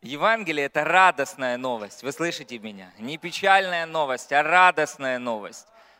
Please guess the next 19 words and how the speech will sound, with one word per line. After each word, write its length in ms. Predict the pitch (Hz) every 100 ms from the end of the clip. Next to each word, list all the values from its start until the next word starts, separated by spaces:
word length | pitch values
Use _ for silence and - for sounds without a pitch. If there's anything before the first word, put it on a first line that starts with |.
| -
Аминь. 680 | 165 208 202 226 185 107 95 _ _ _
Евангелие 800 | - 165 185 220 233 196 170 160
приносит 500 | 156 165 190 180 170
радость. 800 | 160 170 151 131 - - - - _ _
Аллилуйя. 1040 | 127 175 202 196 190 180 208 202 208 185 - _ _ _ _ _ _
Аминь. 800 | 127 165 220 214 208 190 190 110 _ _ _ _ _ _ _ _ _ _ _ _ _ _
А, 440 | - 120 123 120 113
хорошо. 500 | - 165 190 226 151 104 _ _ _ _ _ _ _ _ _ _
А, 280 | 113 113 113
первый 340 | 196 214 185
вопрос. 540 | 160 135 127 101 - _
А, 480 | - 127 127 127 120 _ _ _ _ _ _ _
скажите, 420 | _ - 175 220 170
пожалуйста, 560 | 170 170 151 - 110
мы 320 | 98 120 180
призваны 540 | 226 214 233 180 202 196
проповедовать 760 | 180 180 196 190 190 190 185 -
всю 260 | - 254
Библию? 420 | 226 175 120 104